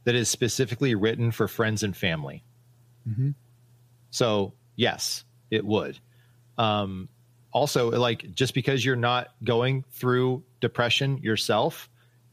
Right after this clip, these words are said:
Speaker 1: it's still good to understand it and, like, get perspective and, and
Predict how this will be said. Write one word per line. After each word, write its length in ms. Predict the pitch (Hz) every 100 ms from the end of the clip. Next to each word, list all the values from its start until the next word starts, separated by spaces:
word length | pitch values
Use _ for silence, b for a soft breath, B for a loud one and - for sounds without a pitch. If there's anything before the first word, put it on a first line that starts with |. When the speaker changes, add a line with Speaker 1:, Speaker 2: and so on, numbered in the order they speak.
| -
Speaker 1:
it's 180 | 139 -
still 260 | - 147
good 360 | 135 - 131 139
to 400 | - 123 120 113 b b b _ _ _
understand 800 | 139 131 120 117 - 117 127 147
it 240 | 95 113 - _
and, 140 | 120 117
like, 200 | 113 107
get 200 | 123 -
perspective 720 | 110 - 123 120 - 113 98
and, 460 | 101 113 107 107 -
and 380 | 117 107 101